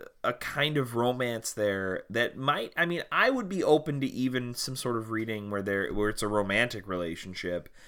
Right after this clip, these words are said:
in a certain way. Perhaps not a physically romantic relationship, but it, at the very least emotionally, um, which is sort of cut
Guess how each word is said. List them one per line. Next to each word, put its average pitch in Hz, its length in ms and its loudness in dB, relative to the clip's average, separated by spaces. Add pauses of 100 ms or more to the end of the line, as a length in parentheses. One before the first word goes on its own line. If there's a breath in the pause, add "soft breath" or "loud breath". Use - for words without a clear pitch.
(340 soft breath)
in 120 140 4
a 120 60 2
certain 107 480 4
way. 87 400 6 (280 loud breath)
Perhaps 165 380 8
not 139 120 6
a 117 40 6
physically 180 640 4
romantic 175 560 4
relationship, 170 760 0
but 127 400 0
it, 117 140 -2 (400)
at 113 80 0
the 120 80 0
very 139 280 8
least 117 260 0
emotionally, 95 800 -4 (340 loud breath)
um, 117 260 8
which 139 220 4
is 135 160 4
sort 143 180 8
of 123 140 4
cut 147 440 4